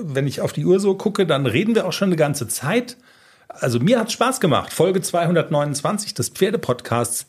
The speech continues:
ist im Kasten mit allen Hängern, Beschimpfungen, ähm, T-, Lasertitten, geiler als Sex. Also es ist alles drin quasi. <laughs> Schöner wird's nicht. Vielen Dank fürs Zuhören. Wenn euch der Podcast gefällt, dann gerne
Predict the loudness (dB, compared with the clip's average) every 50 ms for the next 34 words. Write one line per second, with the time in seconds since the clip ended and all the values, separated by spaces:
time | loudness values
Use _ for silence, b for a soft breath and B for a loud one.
0 | 0 2 2 2 0 -6 -12 -8 0 2 2 2 2 -2 -2 -2 -2 -2 -2 -2
1 | -2 -2 -2 -2 0 0 0 0 0 -2 0 2 2 4 4 2 2 0 0 -2
2 | B B B B B B B B -2 0 2 4 4 4 4 2 2 0 -2 -4
3 | -4 -4 -4 0 0 0 0 0 -2 0 0 0 2 4 4 4 4 2 0 -2
4 | B B B B B B B _ -2 0 2 2 4 2 2 0 -2 -2 -4 -8
5 | -10 _ _ _ _ _ B B B B B B B -20 -20 -16 -4 -4 -4 0
6 | 2 4 4 4 4 2 0 0 0 -2 -2 0 2 2 4 4 4 4 2 2
7 | 4 2 2 0 -2 -4 -2 -4 -4 -4 -2 -4 -2 0 0 2 0 0 -2 -4
8 | -2 0 0 2 2 2 2 4 2 4 4 2 2 2 2 2 4 2 2 0
9 | 0 0 0 0 -2 -6 B B B B B B -14 -14 -14 -16 _ _ -20 -20
10 | _ _ _ -8 -4 -2 0 2 2 2 2 4 2 2 0 -2 -6 -8 -8 -8
11 | -12 -16 -20 _ _ -10 0 2 4 4 4 2 2 0 0 0 0 -2 0 -2
12 | -2 0 2 4 4 4 2 2 0 0 0 2 2 2 2 0 0 0 0 2
13 | 2 0 0 0 -4 -4 -4 -2 -2 -2 -2 -2 -4 -8 -8 0 2 2 2 2
14 | 0 0 -2 -2 0 -2 -2 -2 0 0 0 0 -2 -2